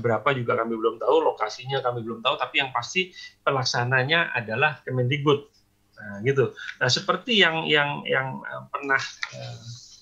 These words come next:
kita diskusikan gitu ya, Pak Heru. Artinya,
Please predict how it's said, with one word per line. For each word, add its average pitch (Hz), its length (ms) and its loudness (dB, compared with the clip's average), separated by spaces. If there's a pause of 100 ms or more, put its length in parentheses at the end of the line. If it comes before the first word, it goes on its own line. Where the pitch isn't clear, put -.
(180)
kita 147 240 2
diskusikan 170 560 0
gitu 143 180 2
ya, 143 140 4
Pak 120 720 2
Heru. 120 320 0 (480)
Artinya, 135 720 2